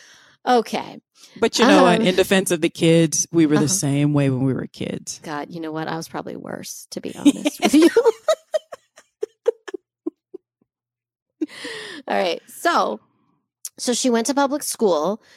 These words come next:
Speaker 1: through grade ten. And then after that, she went to the Linden Academy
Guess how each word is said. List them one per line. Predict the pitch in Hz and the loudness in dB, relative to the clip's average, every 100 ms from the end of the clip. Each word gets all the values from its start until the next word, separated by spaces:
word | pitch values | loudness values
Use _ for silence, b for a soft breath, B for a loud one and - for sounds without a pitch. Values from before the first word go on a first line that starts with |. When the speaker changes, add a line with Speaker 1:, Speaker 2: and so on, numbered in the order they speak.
| b | b
Speaker 1:
through | - 233 | -2 -2
grade | 208 185 - | 0 -2 -4
ten. | - 311 220 160 156 - | -6 -2 0 0 -4 -4
And | 196 202 | -2 0
then | 196 - | -2 -2
after | 330 392 226 190 185 - | -2 0 0 2 0 -4
that, | 185 160 147 - | -4 -4 -4 -4
she | - 214 | -4 -2
went | 196 - - | -2 -4 -10
to | - 220 196 | -6 -4 -2
the | 196 185 | -2 -2
Linden | 185 185 247 277 302 285 | -2 0 2 2 2 -2
Academy | 214 - 202 196 156 151 | -6 -4 -2 -2 -2 -4